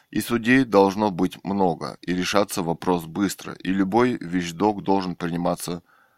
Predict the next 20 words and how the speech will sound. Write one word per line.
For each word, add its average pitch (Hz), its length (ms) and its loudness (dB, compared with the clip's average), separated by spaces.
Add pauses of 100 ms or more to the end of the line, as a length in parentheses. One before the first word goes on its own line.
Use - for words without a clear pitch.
(160)
и 98 220 2
использоваться, 92 840 2
даже 95 340 0
в 80 100 -8
день 85 220 -2
суда. 95 480 0 (800)
И 110 100 -4
главврача, 120 720 8
например, 101 520 2
Ц - 200 -2
Г 92 160 4
Б 104 240 4
должны 95 380 2
выбирать 87 540 0
спе-, - 200 -12 (220)
выбирать 90 540 2
специалисты, 107 800 -2
то 90 200 -4
есть 85 160 -4
врачи. 90 520 0